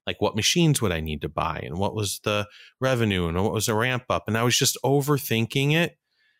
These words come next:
and just constantly in the back of my mind thinking, "This is something that we could service, but I'm not sure about all the details and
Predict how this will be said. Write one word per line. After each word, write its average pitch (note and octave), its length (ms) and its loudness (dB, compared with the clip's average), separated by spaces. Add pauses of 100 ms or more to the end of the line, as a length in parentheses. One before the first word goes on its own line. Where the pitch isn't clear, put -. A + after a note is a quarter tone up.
(100)
and A2 160 -4
just A#2 280 0
constantly D3 960 0
in A2+ 100 2
the G#2+ 80 0
back C3 320 -4
of B2+ 80 0
my A2 140 0
mind A2+ 420 0
thinking, G#2+ 380 0
"This G2+ 160 0
is A2 100 0
something C3+ 380 0
that B2+ 140 0
we A2+ 100 -2
could - 180 -6
service, A#2 380 2
but G2 120 -4
I'm G2+ 120 0
not B2+ 200 0
sure B2 200 0
about A2+ 220 -2
all A2 120 2
the G#2 80 -8
details G2+ 680 -4
and E2+ 140 -8